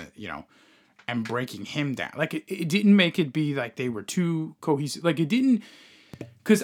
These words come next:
I also felt that there was more there about, like, how he's using her as a crutch to not move forward in his life.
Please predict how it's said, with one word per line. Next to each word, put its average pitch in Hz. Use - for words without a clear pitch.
I 190
also 208
felt 76
that 101
there 135
was 120
more 151
there 110
about, 104
like, 107
how 113
he's 190
using 143
her 147
as 127
a -
crutch -
to -
not 98
move 190
forward 87
in 82
his 76
life. 104